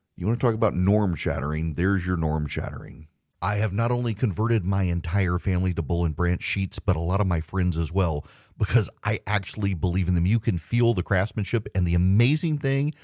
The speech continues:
is that these sheets get softer every time you wash them. Don't believe me? Give them a try right now. You can get early access to Boll and Branch's spring sale.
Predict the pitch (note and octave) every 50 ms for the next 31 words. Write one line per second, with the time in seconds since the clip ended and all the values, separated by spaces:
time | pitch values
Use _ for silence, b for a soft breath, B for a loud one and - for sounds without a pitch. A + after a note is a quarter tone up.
0 | b b b b b G2+ G2 D#2+ E2+ F#2+ F2 - - G#2 A#2+ D#3 F3+ - - -
1 | - G#2 F2+ F#2 - - - - - F#2+ - - - - - E3+ E3 D3+ C#3+ -
2 | - - E2+ E2+ E2 - - - G#2 A2 G#2+ F#2+ G2+ A2+ A#2+ B2 C3+ C#3 - -
3 | G2 F2 E2+ F2 E2 F2 G2+ A#2+ C3 C#3+ D#3 D#3+ E3+ E3 - - - - D#2 C#2+
4 | C#2 C#2 C#2+ b b b b b b G#2 G2+ D#3+ G3+ A#3+ A3 - F#3+ F3+ F3 E3+
5 | F#3 G#3 A#3 A3 - A#2+ A2 G#2+ G#2 A2 G#2+ - D#3 F#3+ G3 F#3 G3+ G3+ G3 F#3+
6 | - - - G3 F#3+ F#3 D#3+ C3+ A#2+ A2 G2 G#2 B2+ D3 F3+ F#3 - - B2 B2+
7 | A#2+ A#2 B2 C3 C3 C3+ C3 C#3 C#3 B2+ C#3 C3 - _ - C#3+ D3+ E3+ F3 F3
8 | F3 E3 D#3 D#3+ F3 - - - G#2+ F#2+ - - - G#2+ F#2+ G#2 A2+ C3 D#3 D#3
9 | C#3 - - B2+ C3+ C3 - C3+ C3 - _ - C3 C#3+ D3 D3+ D#3 D#3 D#3 -
10 | - F#3+ F#3+ E3 A#2 F2 F2 G2+